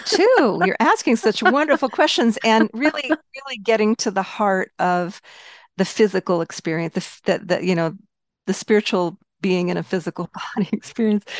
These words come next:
Speaker 1: Like, what is this all about? I call it, uh, in my work, I call it the soul path, um, trajectory, really. It's like where we, where we came in, what we chose to learn in this lifetime,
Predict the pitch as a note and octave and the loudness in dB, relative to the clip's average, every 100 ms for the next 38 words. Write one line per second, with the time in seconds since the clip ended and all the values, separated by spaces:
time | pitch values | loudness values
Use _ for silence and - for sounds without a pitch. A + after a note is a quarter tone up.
0 | - - - G3 A3+ A#3 A3 G#3 F#3+ F#3 | -10 -4 -4 -2 2 4 2 2 0 2
1 | E3+ E3 D#3+ D#3 - A3 - C#4 C4+ B3+ | 2 2 2 0 0 -2 -2 0 4 4
2 | A3 - _ _ _ _ F#3+ F#3+ - G3+ | 2 0 _ _ _ _ -2 -2 0 2
3 | A3 A3 F#3+ F#3 F3+ - G#3 F#3 F3 - | 2 2 0 -2 -6 -6 0 2 2 0
4 | - - F3+ F3 - G3 E3 D3 E3 - | -4 0 0 -2 -6 -4 -2 -4 -6 -12
5 | - - E3 D#3+ D#3+ D#3+ - - - - | -14 -6 -4 -4 -6 -8 -10 -20 -20 -2
6 | F#3+ - E3+ - D#3+ D#3+ E3 E3 E3 - | -2 0 -4 -4 -6 -4 -4 -4 -8 -10
7 | - - - F#3 - G3+ G#3+ B3 A#3+ F#3+ | -20 -10 -2 -2 0 2 4 4 2 2
8 | A3 B3 C4+ - C4+ A#3 G3+ G3+ G3 - | 4 4 2 -2 -2 2 2 2 -2 -2
9 | G3+ A#3+ A#3+ - - G#3+ A3 - F#3+ F#3 | -2 0 -2 -4 -2 -2 -4 -6 -6 -2
10 | F3+ F3+ E3+ F3+ - E3+ E3+ - E3 D#3+ | 0 0 -2 -4 -4 -4 -4 -6 -4 -4